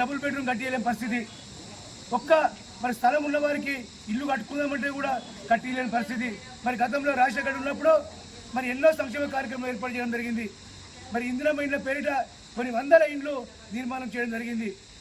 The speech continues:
మరి ఇప్పుడు కూడా మరి కాంగ్రెస్ పార్టీ మన నీలం మదన గెలిస్తే ఖచ్చితంగా మరి స్థలాలు ఉన్నవారికి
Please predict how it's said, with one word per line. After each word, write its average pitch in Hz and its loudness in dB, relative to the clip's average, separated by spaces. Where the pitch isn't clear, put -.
మరి 214 -4
ఇప్పుడు 285 -8
కూడా - 2
మరి 233 0
కాంగ్రెస్ 262 2
పార్టీ 269 0
మన 269 2
నీలం 269 0
మదన 262 -2
గెలిస్తే 269 4
ఖచ్చితంగా 285 2
మరి 269 2
స్థలాలు 294 4
ఉన్నవారికి 285 -2